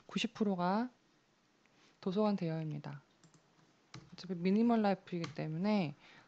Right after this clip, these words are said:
책도 제가 보시-, 뒤에 아시는 박스 있잖아요. 다 지금 버리거나 나누거나 도서관 대여하거나 팔려고 분류한 거거든요. 저 책 진짜 좋아해요.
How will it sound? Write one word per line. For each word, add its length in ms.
책도 500
제가 280
보시-, 380
뒤에 180
아시는 340
박스 360
있잖아요. 800
다 200
지금 280
버리거나 880
나누거나 680
도서관 480
대여하거나 880
팔려고 880
분류한 420
거거든요. 520
저 220
책 260
진짜 400
좋아해요. 760